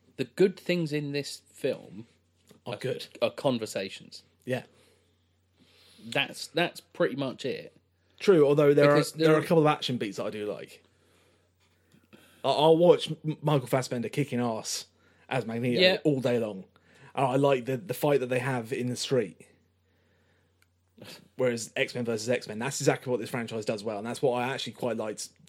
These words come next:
Speaker 2: about, um, Apocalypse in the last one, was that it was just X-Man versus, like, mutant versus mutant, and it felt like the,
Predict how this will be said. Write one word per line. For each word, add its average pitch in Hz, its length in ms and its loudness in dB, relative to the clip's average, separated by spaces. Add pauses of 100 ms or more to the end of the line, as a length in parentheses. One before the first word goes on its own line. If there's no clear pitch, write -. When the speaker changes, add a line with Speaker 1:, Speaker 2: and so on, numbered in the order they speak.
(120)
Speaker 2:
about, 113 320 -6
um, 104 400 -10
Apocalypse - 540 -6
in 104 60 -14
the 104 60 -14
last 98 240 -12
one, 82 180 -18
was 95 120 -18
that 95 160 -12
it 92 60 -12
was 101 100 -14
just 104 120 -14
X-Man 107 540 -8
versus, 107 380 -8
like, 117 300 -8 (260)
mutant 135 280 -4
versus 117 280 -6
mutant, 107 480 -10 (800)
and 131 80 -6
it - 80 -8
felt 113 240 -6
like 101 160 -10
the, 117 80 -12